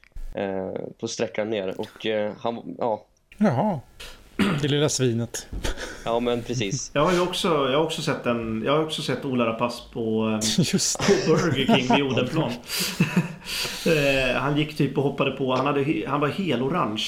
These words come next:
Speaker 3: eh, och, eh, hade på, eh, hoppade på,
Speaker 2: I hyn, eller?
Speaker 3: Nej, nej, gick på kläderna. Han hoppade på en Ducati-hoj och drog iväg
Speaker 2: Ja,
Speaker 3: sen.
Speaker 2: så.
Speaker 3: Eh, väldigt konstigt.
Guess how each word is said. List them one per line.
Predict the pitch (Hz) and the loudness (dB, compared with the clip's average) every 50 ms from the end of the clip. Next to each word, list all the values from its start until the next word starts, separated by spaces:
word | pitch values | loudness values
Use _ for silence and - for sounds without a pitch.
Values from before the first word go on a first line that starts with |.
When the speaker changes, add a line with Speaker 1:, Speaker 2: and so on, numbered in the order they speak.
| - - - - - | -2 -4 -4 -6 -4
Speaker 3:
eh, | 135 127 | -2 0
och, | 120 117 123 123 117 117 113 110 110 110 | 2 2 2 2 2 2 2 0 0 0
eh, | 110 107 110 110 | 0 0 0 0
hade | 107 110 120 127 131 120 120 | 0 -2 0 0 0 0 0
på, | 120 127 127 120 120 117 117 | -2 0 0 2 2 4 2
eh, | 113 113 110 110 110 107 113 117 113 123 | 2 2 0 0 0 -2 -2 -2 -2 -2
hoppade | 139 - - 139 - | 0 0 0 -2 0
på, | - 139 135 127 127 123 120 - - | 0 0 0 0 0 -2 -2 0 2
Speaker 2:
I | 147 | 4
hyn, | 139 151 202 185 151 131 127 | 4 6 6 4 4 2 2
eller? | 131 127 123 120 120 117 117 107 104 - - - - - - - - - - - - - | 2 2 4 4 4 2 2 -2 -4 -10 -18 -18 -12 -10 -10 -8 -6 -6 -6 -6 -8 -2
Speaker 3:
Nej, | - 165 175 156 | 0 2 2 4
nej, | 139 123 117 120 | 4 2 2 0
gick | 120 - | 0 0
på | 147 - | -2 0
kläderna. | 135 139 196 185 113 110 | 2 2 2 2 0 -2
Han | 110 117 127 135 | -2 0 0 0
hoppade | 131 - - - | 0 0 0 -2
på | 117 - 135 | -2 -2 -2
en | 131 123 | -2 0
Ducati-hoj | 120 135 - 147 139 123 117 - - 139 123 120 120 127 143 135 123 117 | 0 0 2 2 2 2 2 0 -2 0 0 2 2 2 0 2 2 0
och | 110 113 110 | 0 2 2
drog | 120 117 110 113 | 2 2 4 4
iväg | 110 107 107 120 | 4 2 2 0
Speaker 2:
Ja, | 117 113 113 | -2 -4 -4
Speaker 3:
sen. | 110 107 107 110 - - - - - - - - - | -4 -4 -6 -8 -8 -8 -8 -8 -8 -10 -12 -14 -8
Speaker 2:
så. | - 135 | -4 -2
Speaker 3:
Eh, | 120 113 110 110 107 107 | 0 2 2 2 2 2
väldigt | 151 139 117 110 135 - - | 2 0 0 -2 -4 -4 -4
konstigt. | 120 104 98 - 107 104 | -6 -6 -6 -8 -12 -12